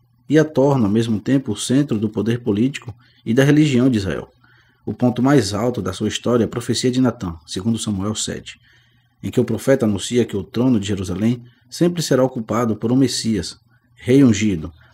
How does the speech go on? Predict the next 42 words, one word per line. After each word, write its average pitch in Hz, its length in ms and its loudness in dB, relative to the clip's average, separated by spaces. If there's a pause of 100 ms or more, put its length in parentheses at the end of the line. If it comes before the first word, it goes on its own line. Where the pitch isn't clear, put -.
(120)
da 95 120 -6
família 113 380 4
de 110 120 2
Davi. 87 340 -6 (680)
É 104 120 -2
a 101 40 -4
criação 139 440 4
da 135 80 8
ideologia 113 500 4
messiânica. 113 640 2 (140)
O 113 100 -4
povo 143 260 -2
será 127 220 2
sempre 160 300 0
governado 131 440 2
por 123 160 -2
um 131 40 2
Messias 135 500 2
descendente 117 580 0
de 101 120 -6
Davi. 87 340 -8 (480)
Logo 135 260 4
depois 147 300 4
começa 135 360 0
a - 20 -6
competição 120 560 -2
pelo 104 180 -2
poder 101 380 0
e 156 80 0
pela 151 180 2
sucessão. 135 580 -4 (360)
E, - 60 -8
finalmente, 127 580 4 (280)
o 123 140 2
trono 147 240 4
é 160 40 6
ocupado 139 420 2
por 110 140 -6
Salomão, 107 500 0 (120)
que, 92 120 -6
por 104 200 -6
si, 156 320 -2